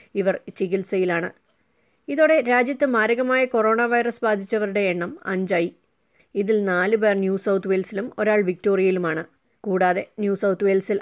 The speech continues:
ആറ് പേർ ഇപ്പോൾ നിരീക്ഷണത്തിലുമാണ്. ഇതിനിടെ കൊറോണ വൈറസ് ബാധിച്ചെന്ന സംശയത്തെ തുടർന്ന് വെസ്റ്റേൺ ഓസ്ട്രേലിയയിൽ നാല് പേരെ നിരീക്ഷണത്തിൽ വെച്ചു. രോഗം ബാധിച്ചതായി സംശയം തോന്നിയ ഇവരെ പരിശോധനകൾക്ക് വിധേയരാക്കിയെന്ന്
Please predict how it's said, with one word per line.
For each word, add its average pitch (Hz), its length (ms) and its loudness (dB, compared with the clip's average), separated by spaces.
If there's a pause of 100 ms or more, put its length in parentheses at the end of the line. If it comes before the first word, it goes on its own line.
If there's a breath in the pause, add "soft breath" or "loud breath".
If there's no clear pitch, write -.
ആറ് 180 240 0
പേർ 190 320 -4
ഇപ്പോൾ 196 280 0
നിരീക്ഷണത്തിലുമാണ്. 175 920 -2 (680)
ഇതിനിടെ 285 360 0
കൊറോണ 262 420 2
വൈറസ് 269 360 -2
ബാധിച്ചെന്ന 233 420 -2
സംശയത്തെ 214 600 -2
തുടർന്ന് 185 440 -4
വെസ്റ്റേൺ 208 440 -2
ഓസ്ട്രേലിയയിൽ 208 540 2 (160)
നാല് 220 260 2
പേരെ 196 340 2
നിരീക്ഷണത്തിൽ 190 680 -4
വെച്ചു. 175 240 -4 (760 soft breath)
രോഗം 185 380 2
ബാധിച്ചതായി 175 540 0
സംശയം 180 440 -4
തോന്നിയ 175 320 -2
ഇവരെ 170 380 0 (320 loud breath)
പരിശോധനകൾക്ക് 269 760 0
വിധേയരാക്കിയെന്ന് 214 840 2